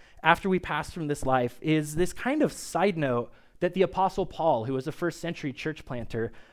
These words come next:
uh, writes in a letter, uh, to a church in Corinth. A-, and he says this. He says that we would rather be away from these earthly bodies, for then we will be at home with the Lord. Like I said, it's kind of this, like, drive-by passing comment that he makes. He's talking about,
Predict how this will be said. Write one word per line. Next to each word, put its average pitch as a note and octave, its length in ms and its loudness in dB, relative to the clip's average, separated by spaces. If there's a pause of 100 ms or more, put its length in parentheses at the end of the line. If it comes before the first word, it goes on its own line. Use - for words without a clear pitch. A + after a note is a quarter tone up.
uh, C3+ 140 -2
writes E3 480 6
in F3 140 0
a D#3+ 40 4
letter, D#3+ 580 6
uh, C3 220 -4
to F3+ 180 -2
a D#3 40 0
church F#3+ 300 -2
in D3 100 -6
Corinth. D3 480 -6 (180)
A-, - 60 -6
and E3+ 260 -2
he G3 80 0
says F#3+ 340 -2
this. D#3+ 380 0 (560)
He G3 80 -4
says G#3 200 2
that E3+ 140 2
we F3+ 200 0
would F3+ 300 2
rather D3 720 2
be F3 160 0
away E3 420 2
from G#3 220 -4
these E3 280 -4
earthly E3+ 340 -2
bodies, F#2+ 580 -10 (400)
for E3 180 0
then D3 720 0
we E3 160 0
will F3 120 2
be E3+ 180 -2
at C#3 160 0
home C3+ 540 -4 (100)
with C3+ 160 -6
the C3 80 -4
Lord. A2 420 -4 (800)
Like F3 120 0
I - 20 4
said, F#3 160 2
it's - 80 -8
kind G3+ 100 -2
of G#3+ 60 0
this, G3+ 140 -2
like, D#3+ 120 2
drive-by D#3+ 680 6
passing D#3 500 -2
comment D#3 400 -2
that B2 120 -4
he A#2+ 120 -8
makes. A2 340 -12
He's C#3 160 -6
talking E3 280 -2
about, D3 280 4